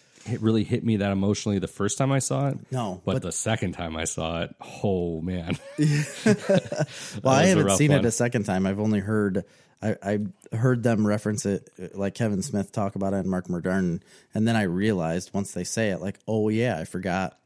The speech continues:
Speaker 2: Like, Tony Stark asks for cheeseburgers as soon as
Speaker 1: Yeah,
Speaker 2: he's
Speaker 1: I didn't
Speaker 2: rescued
Speaker 1: even,
Speaker 2: from
Speaker 1: yeah,
Speaker 2: the
Speaker 1: until I heard Kevin Smith say that, I didn't even think about that.
Speaker 2: As soon as he's rescued from the desert, the first thing he wants is a cheeseburger.
Speaker 1: I, again, uh,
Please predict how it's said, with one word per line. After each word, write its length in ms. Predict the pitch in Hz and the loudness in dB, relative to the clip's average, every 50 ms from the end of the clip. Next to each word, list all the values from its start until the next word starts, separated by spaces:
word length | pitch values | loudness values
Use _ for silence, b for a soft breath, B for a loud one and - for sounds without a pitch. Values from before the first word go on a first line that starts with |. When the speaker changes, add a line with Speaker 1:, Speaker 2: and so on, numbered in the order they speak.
| _ - | _ -6
Speaker 2:
Like, 280 | 92 90 85 - - b b b b b b b b b b _ _ _ _ _ _ - | -4 -4 -4 -6 -10 b b b b b b b b b b _ _ _ _ _ _ -6
Tony 260 | - 135 135 131 120 | 0 0 2 2 0
Stark 340 | - - 120 110 113 110 - | 0 0 0 0 0 -2 -2
asks 380 | 101 101 101 104 - - - - | -2 -2 -2 -2 -4 -8 -10 -8
for 160 | - 107 98 | -6 -6 -4
cheeseburgers 840 | - - 135 135 127 113 113 104 98 90 92 98 98 92 - - | 0 0 0 0 0 0 -2 -2 -2 -2 -4 -4 -4 -6 -6 -8
as 160 | - 104 - | -8 -6 -6
soon 220 | - - 113 107 110 | -4 -2 -2 0 0
as 120 | 104 95 | 0 0
Speaker 1:
Yeah, 80 | 90 98 | 0 -2
Speaker 2:
he's 200 | 98 92 - - | -2 -4 -2 0
Speaker 1:
I 80 | 110 | 2
didn't 160 | 110 120 113 110 | 2 4 4 4
Speaker 2:
rescued 380 | 104 98 92 92 113 113 107 | 2 2 0 0 0 0 0
Speaker 1:
even, 20 | - | 0
Speaker 2:
from 260 | - - 113 110 107 | -2 0 0 2 2
Speaker 1:
yeah, 220 | 107 101 101 82 | 2 2 2 2
Speaker 2:
the 60 | 87 92 | 2 2
Speaker 1:
until 220 | 92 90 127 117 104 | 0 2 2 2 2
I 60 | 98 | 2
heard 140 | 98 101 - | 0 0 0
Kevin 220 | - 98 90 87 | -2 -2 -2 -2
Smith 220 | - - - - | -6 -8 -8 -6
say 100 | - 92 | -4 -4
that, 100 | 87 85 | -4 -2
I 60 | 82 85 | -4 -4
didn't 260 | 82 85 85 85 85 | -4 -6 -6 -6 -6
even 160 | 85 85 82 | -8 -8 -8
think 140 | - - 92 | -8 -8 -8
about 220 | 87 82 _ - | -10 -12 _ -4
that. 80 | - 104 | -4 -4
Speaker 2:
As 100 | 101 - | -2 0
soon 160 | - 113 120 | 0 0 2
as 80 | 120 117 | 2 2
he's 160 | 113 107 104 | 0 0 0
rescued 400 | 107 107 110 - - 117 113 110 | 0 0 0 0 -2 -2 -2 0
from 140 | - 117 120 | 0 0 0
the 80 | 117 | 0
desert, 360 | 104 117 107 101 104 110 104 | 2 0 0 0 0 -2 -2
the 80 | - 101 | -4 -6
first 260 | - - 101 95 - - | -6 -4 -4 -4 -2 -2
thing 100 | 113 113 | 0 0
he 80 | 107 | 2
wants 320 | 101 104 95 98 98 - - | 2 2 0 0 -2 -4 -6
is 80 | 87 | -8
a 60 | 92 | -6
cheeseburger. 640 | - - - 110 107 95 98 92 87 85 82 82 82 - - | -6 -2 -2 -2 -2 -2 -2 -4 -2 -2 -4 -4 -8 -8 -6
Speaker 1:
I, 360 | 110 113 120 123 120 117 113 - - _ _ _ _ - - | -2 -2 0 0 0 0 -2 -4 -10 _ _ _ _ -8 -4
again, 400 | 127 120 110 123 131 117 107 | -4 -2 0 2 2 2 0
uh, 40 | 101 | -2